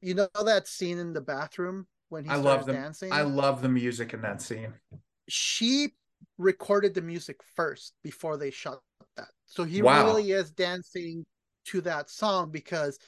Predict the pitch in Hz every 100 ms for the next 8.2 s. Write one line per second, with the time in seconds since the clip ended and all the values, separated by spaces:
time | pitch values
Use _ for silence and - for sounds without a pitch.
0 | _ _ _ - 196 175 220 277 240 190
1 | - - - 165 185 - - 196 180 170
2 | 165 175 170 151 151 - 139 147 151 170
3 | 226 233 - _ 185 180 202 196 - 202
4 | 202 165 - 143 156 156 165 - 156 170
5 | 170 151 - 147 139 - 151 135 147 135
6 | 131 - 160 151 135 - - 185 214 202
7 | 190 - 175 156 135 - 175 151 131 151
8 | 170 202